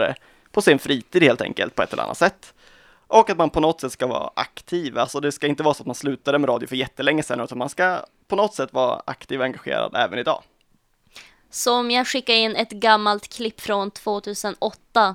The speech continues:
Speaker 2: till dig, Anders, kommer du bli djupt besviken och sårad då?
Speaker 1: Jag kommer absolut inte bli djupt besviken och sårad. Jag kommer läsa det, jag kommer lyssna på det och jag kommer kanske skicka ett mejl och säga att, "Ah, men det där var riktigt bra, det du gjorde tvåtusenåtta.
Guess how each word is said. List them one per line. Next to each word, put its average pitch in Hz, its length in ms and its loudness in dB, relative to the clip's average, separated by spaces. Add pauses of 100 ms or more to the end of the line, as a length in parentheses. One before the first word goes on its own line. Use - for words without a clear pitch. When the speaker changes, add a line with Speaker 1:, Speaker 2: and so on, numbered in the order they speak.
(120)
Speaker 2:
till 202 120 -4
dig, 190 140 0
Anders, 185 260 -4
kommer 196 200 -4
du 190 60 -4
bli 208 100 -4
djupt 202 300 -6
besviken 202 520 -10
och 202 80 -10
sårad 208 360 -10
då? 113 200 -14 (160)
Speaker 1:
Jag 147 180 4
kommer 170 220 8
absolut 202 720 0
inte 160 360 2
bli 147 100 2
djupt 139 200 4
besviken 131 340 0
och - 60 -6
sårad. 131 440 6
Jag 147 160 4
kommer 139 340 6 (280)
läsa 139 520 4
det, 180 100 4
jag 202 120 2
kommer 127 260 2
lyssna 147 480 -2
på 165 220 4
det 156 200 6
och 160 80 0
jag 139 100 2
kommer 127 220 0
kanske 143 240 -4
skicka 131 220 -2
ett 127 60 -2
mejl 113 180 0
och 120 80 -6
säga - 100 0
att, - 120 -6
"Ah, 302 80 0
men 330 120 -2
det 302 60 -4
där 156 160 2
var - 80 0
riktigt 190 260 -2
bra, 165 200 0
det 160 100 2
du 147 80 0
gjorde 135 180 2
tvåtusenåtta. 120 680 -4